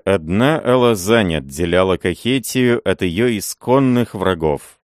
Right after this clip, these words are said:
и эти враги были так близко, что мысль об обороне никогда не оставляла кахетинца,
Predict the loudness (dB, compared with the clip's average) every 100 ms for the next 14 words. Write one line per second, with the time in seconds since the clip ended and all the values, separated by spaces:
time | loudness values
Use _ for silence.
0 | _ -4 0 0 -2 -6 -2 -2 -2 -2
1 | -2 -2 0 -2 -2 -4 -4 -4 -4 -4
2 | -2 -2 0 0 0 -2 0 0 2 2
3 | 2 4 2 4 4 2 2 -2 2 2
4 | 2 -2 -4 -4 -2 0 0 -2 -4 -6
5 | -6 -4 -2 0 0 0 -2